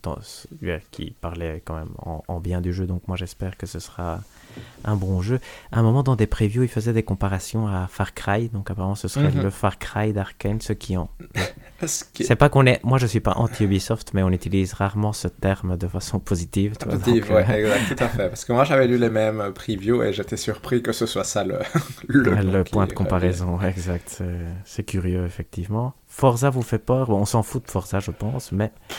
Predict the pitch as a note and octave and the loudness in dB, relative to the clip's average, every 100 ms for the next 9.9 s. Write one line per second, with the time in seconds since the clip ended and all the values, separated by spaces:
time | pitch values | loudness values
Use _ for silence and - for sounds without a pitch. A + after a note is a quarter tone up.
0 | - - - - - - - D3 E3 F#3 | -12 -16 -18 -20 -20 -16 2 6 6 6
1 | G3+ F#3+ A2+ A2+ A#2+ C3+ C3 A#2+ G#2 G#2 | 6 6 8 10 10 8 8 6 8 6
2 | B2+ - G#2 - - - - _ - C#3+ | 4 -4 -6 -6 -18 -20 -20 _ -4 4
3 | D3 C#3+ F#3 G3+ F3+ C#3+ A2+ G#2+ C3+ - | 4 6 0 2 2 2 4 4 2 -2
4 | - - - A#2 A2+ C3+ C3+ - - A#2+ | -14 -10 0 0 0 -4 -8 -14 -10 -4
5 | A#2 A2 G#2 - B2 - A2+ G#2+ A2 G#2+ | -2 -2 -4 -4 -4 -2 -4 0 0 -2
6 | B2+ - - A2 - - C#3 C#3 C#3+ - | -4 -14 -4 -4 -4 -4 2 4 4 0
7 | - A#2 C3+ B2 A2+ - C#3+ B2 G#2+ - | -2 4 6 6 2 2 4 6 2 0
8 | - G#2+ - C3+ A#2+ - A#2+ - A2+ A2+ | -2 -2 2 4 4 0 -2 -2 -2 -4
9 | - A2+ A#2 A2 - G#2 G2+ G#2+ A2+ | 0 0 0 -8 -4 -2 2 2 2